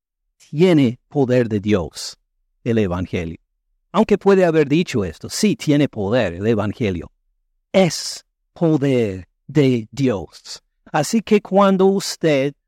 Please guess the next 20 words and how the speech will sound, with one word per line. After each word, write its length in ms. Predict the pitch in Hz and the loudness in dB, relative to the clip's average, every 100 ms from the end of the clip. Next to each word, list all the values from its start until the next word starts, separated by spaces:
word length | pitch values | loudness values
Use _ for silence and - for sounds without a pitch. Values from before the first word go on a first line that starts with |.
| _ | _
o 100 | 156 | -16
cuando 360 | - 190 175 165 | -4 0 2 2
yo 240 | 147 165 | 0 0
compartimos 1300 | - - 170 180 160 - - 220 220 160 151 151 - | 0 -2 -2 0 -2 -2 -2 2 4 4 0 -4 -6
el 180 | 156 160 | -2 0
evangelio, 720 | 165 156 131 190 180 127 120 | 2 0 -2 0 2 2 -2
cuando 360 | - 180 165 180 | 0 0 2 0
explicamos 1120 | 196 - - 180 180 - 175 226 240 226 - | -4 -4 -10 0 0 -2 0 2 4 2 2
el 120 | 175 170 | 2 2
evangelio 840 | 156 143 120 170 175 135 123 139 | 2 0 -2 0 0 2 -2 0
a 120 | 127 | 0
otra 260 | 156 147 139 | 0 -2 -4
persona, 460 | 131 - 170 160 - _ _ | -4 -4 -2 -2 -4 _ _
este 480 | 214 247 - 208 240 | 2 2 2 2 2
es 160 | - - | 0 2
el 180 | 233 | 2
poder 500 | 208 208 202 202 214 | 2 0 0 2 2
de 120 | 196 180 | 0 -2
Dios. 760 | 170 247 214 - - - - _ _ _ _ _ | 2 4 2 0 -10 -16 -18 _ _ _ _ _
Dios 460 | 160 240 294 254 | 0 4 4 2